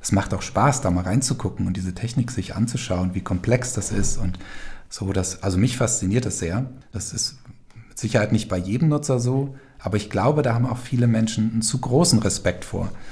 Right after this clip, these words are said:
weil sie denken, „Oh, da, das ist so sensible Technik, da darf ich auf gar keinen Fall irgendwie eingreifen.“ Und bei uns ist es eben so, dass wir sie so gebaut haben, dass man das darf.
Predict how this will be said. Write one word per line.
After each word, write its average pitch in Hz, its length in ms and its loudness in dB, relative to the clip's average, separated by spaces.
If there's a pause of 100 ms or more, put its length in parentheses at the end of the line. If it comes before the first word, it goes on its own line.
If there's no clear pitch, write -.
(320)
weil 95 120 2
sie 95 120 0
denken, 101 240 0
„Oh, 117 180 -2
da, 98 200 0
das 98 220 -4
ist 104 120 -2
so 120 220 2
sensible 117 460 4
Technik, 107 420 -2
da 101 80 0
darf 101 260 0
ich - 100 -8
auf - 140 -6
gar 107 160 -2
keinen 101 240 2
Fall 101 320 -2 (560)
irgendwie 101 220 -4
eingreifen.“ 113 760 4 (360)
Und - 80 0
bei 101 80 2
uns 131 180 6
ist 127 140 2
es - 100 -2
eben 120 160 2
so, 117 160 2
dass 110 220 0
wir 104 80 0
sie 101 120 0
so 107 200 2
gebaut 117 400 2
haben, 110 420 2 (100)
dass 117 160 0
man 131 120 4
das 120 180 0
darf. 82 340 0